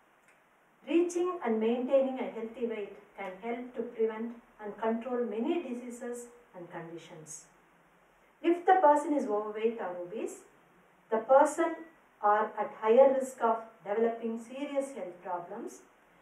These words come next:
including heart disease, high blood pressure, type two diabetes, gallstones, breathing problems, and certain cancers. That is why maintaining a healthy weight is so important.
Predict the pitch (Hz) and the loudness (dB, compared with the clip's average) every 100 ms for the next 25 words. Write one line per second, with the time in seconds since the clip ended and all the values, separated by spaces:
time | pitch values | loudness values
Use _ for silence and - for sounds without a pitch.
0 | _ - 247 269 269 254 - 392 - 226 | _ -4 -2 2 2 2 2 -2 -2 -2
1 | 220 220 - 302 403 - 233 220 208 202 | 0 -4 -4 -4 -6 -6 -6 -6 -8 -14
2 | - 190 240 269 247 208 202 226 208 190 | -14 -16 -12 -12 -10 -12 -12 -12 -12 -12
3 | 185 175 269 330 - _ _ _ 202 202 | -16 -14 -12 -12 -14 _ _ _ -4 -2
4 | 202 - 226 240 - - 226 214 220 196 | -4 -2 0 0 -4 -12 -8 -8 -6 -8
5 | 196 190 190 202 240 254 180 - 180 175 | -8 -8 -8 -10 -12 -12 -14 -14 -16 -16
6 | 175 - 170 165 - 170 151 - _ _ | -18 -18 -18 -18 -20 -20 -20 -20 _ _
7 | _ _ _ _ - _ _ - 220 240 | _ _ _ _ -20 _ _ 0 2 4
8 | 311 277 269 233 - 233 233 277 294 294 | 2 8 8 8 4 2 2 2 2 -2
9 | 285 302 349 240 220 226 220 - 226 220 | -4 -4 -6 -8 -8 -8 -8 -4 -4 -4
10 | 226 - - - - _ _ - 285 330 | -6 -6 -8 -10 -20 _ _ 0 4 6
11 | - 185 - 175 170 175 | 4 -2 -8 -8 -8 -12